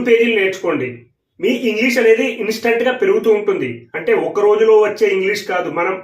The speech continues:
అన్ని రకాలుగా ఇంగ్లీష్ ప్రాక్టీస్ చేస్తుండాలి. ఉదాహరణకు, మనం చెవులతో వింటూ ఉండాలి, నోటితో మాట్లాడుతూ ఉండాలి,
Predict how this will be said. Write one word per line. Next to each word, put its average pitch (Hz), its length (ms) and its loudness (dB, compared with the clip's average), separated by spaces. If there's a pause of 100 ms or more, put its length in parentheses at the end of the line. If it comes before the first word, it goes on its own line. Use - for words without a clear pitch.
(100)
అన్ని 196 340 -2
రకాలుగా 190 480 -2 (720)
ఇంగ్లీష్ 202 380 -2 (480)
ప్రాక్టీస్ 170 480 -2
చేస్తుండాలి. 165 540 -4 (220)
ఉదాహరణకు, 208 560 0 (400)
మనం 185 140 -2 (140)
చెవులతో 185 380 0 (160)
వింటూ 165 280 -2 (140)
ఉండాలి, 170 380 0 (640)
నోటితో 190 440 0 (200)
మాట్లాడుతూ 190 560 0 (140)
ఉండాలి, 185 300 0